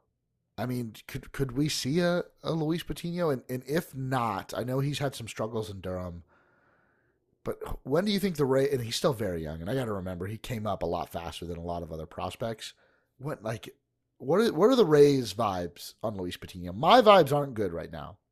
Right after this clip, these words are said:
and they haven't been since sometime last year. But what do you think the Rays vibes are on Luis Patino?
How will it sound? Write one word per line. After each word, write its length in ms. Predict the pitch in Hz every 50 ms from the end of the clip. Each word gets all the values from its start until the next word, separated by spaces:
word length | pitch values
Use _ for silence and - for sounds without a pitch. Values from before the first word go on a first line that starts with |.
| _ _ _ _ _ _ _ _ _ _ _ _ _ -
and 100 | 127 120
they 60 | 127
haven't 340 | 117 117 123 139 143 135 131
been 320 | 131 135 139 143 139 139 - _ - - - _
since 240 | - - 139 135 -
sometime 340 | - 143 143 127 147 143 135
last 320 | 131 123 120 127 - -
year. 300 | 123 127 143 160 170 160 - - - - -
But 80 | - 143
what 180 | 143 160 190
do 60 | 226
you 80 | 214 196
think 220 | - - 185 156
the 100 | 135 143
Rays 420 | 131 123 123 123 120 120 120 - -
vibes 380 | - 101 85 80 85 85 90 95
are 160 | 90 85 85
on 140 | 85 85 85
Luis 260 | 80 78 82 92 -
Patino? 540 | - - 90 - - 82 80 80 82 92